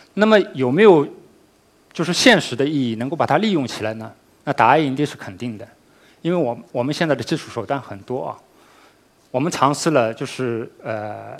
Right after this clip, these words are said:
两个方向的一个应用。第一个方向就是实体化的一个复制，打印是非常直接的一种手段。但是我刚才说了，打印由于它的体量的限制，它的色彩还原的，还原的这个不够好，所以打印不是一条很好的路子。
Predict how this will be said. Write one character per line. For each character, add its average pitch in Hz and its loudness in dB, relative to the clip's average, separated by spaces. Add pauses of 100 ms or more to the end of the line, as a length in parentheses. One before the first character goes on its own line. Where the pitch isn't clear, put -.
两 117 2
个 147 0
方 147 4
向 143 4
的 113 -4
一 131 -10
个 131 -4
应 147 -4
用。 104 -14 (420)
第 196 2
一 208 2
个 196 -2
方 143 0
向 120 0
就 127 -6
是 117 -10
实 - -6
体 - -10
化 117 0
的 113 -8
一 113 -6
个 110 -8
复 131 -12
制， 113 -14 (140)
打 117 6
印 220 4
是 - -4
非 202 4
常 180 2
直 120 -6
接 165 2
的 156 4
一 - 6
种 120 -6
手 104 -10
段。 117 -10
但 170 2
是 175 0
我 127 2
刚 156 0
才 135 4
说 127 -4
了， 98 -8 (460)
打 131 8
印 180 4
由 139 2
于 156 0
它 139 0
的 175 6
体 117 -6
量 151 2
的 123 -2
限 139 -2
制， 110 -12
它 - 0
的 165 2
色 190 4
彩 135 2
还 135 0
原 131 -4
的， 131 -6 (640)
还 143 2
原 151 -2
的 123 -2
这 135 0
个 113 -4 (300)
不 160 -2
够 175 6
好， - -4 (300)
所 156 0
以 165 4
打 123 0
印 139 -2
不 139 -6
是 139 -6
一 131 -4
条 127 -4
很 123 -10
好 101 -8
的 127 -10
路 131 -6
子。 - -18